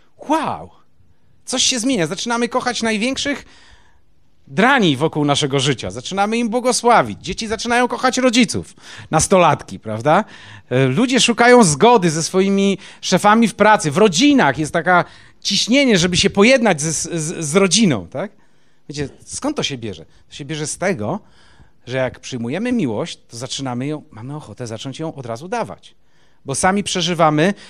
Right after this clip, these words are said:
nasze uleczenie, e, nasze dotknięcie, e, i naszą przemianę. Więc Bóg chce nam to dać.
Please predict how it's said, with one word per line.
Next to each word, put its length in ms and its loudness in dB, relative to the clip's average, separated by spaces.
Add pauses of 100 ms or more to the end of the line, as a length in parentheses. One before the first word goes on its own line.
(120)
nasze 280 0
uleczenie, 760 2 (380)
e, 420 -2
nasze 280 -2
dotknięcie, 800 -4 (400)
e, 540 -4
i 140 -6
naszą 240 -4
przemianę. 500 -6 (760)
Więc 120 -10
Bóg 180 -10
chce 160 -8
nam 140 -6
to 100 -8
dać. 320 -10